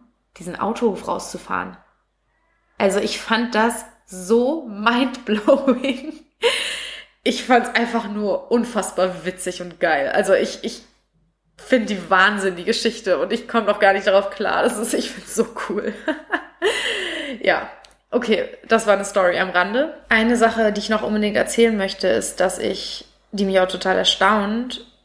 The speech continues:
irgendwie, ist, dass das Thema Essen sich, ich will, ich will nicht, sag ich mal, <laughs> das Ganze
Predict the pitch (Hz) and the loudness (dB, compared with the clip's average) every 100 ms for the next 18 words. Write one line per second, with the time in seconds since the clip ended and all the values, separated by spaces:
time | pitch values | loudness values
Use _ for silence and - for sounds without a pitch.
0 | _ _ _ - 196 190 170 190 202 240 | _ _ _ -2 -2 -2 -6 -2 0 -2
1 | 247 - _ _ _ _ _ _ 214 - | -6 -20 _ _ _ _ _ _ -6 -2
2 | 202 202 - - 208 196 220 226 - 196 | -2 -2 -2 2 4 4 4 0 -2 -2
3 | 185 214 - - - _ _ _ _ _ | 0 -2 -4 -12 -16 _ _ _ _ _
4 | _ _ - - 226 233 233 269 269 262 | _ _ -10 -2 0 0 0 2 4 2
5 | - - - 233 226 208 220 208 202 202 | -4 -12 0 2 4 0 2 2 2 0
6 | 233 - - - - _ - 214 214 208 | -4 -8 -12 -20 -20 _ -6 -6 -2 0
7 | 202 202 208 196 190 180 | 0 0 0 4 4 2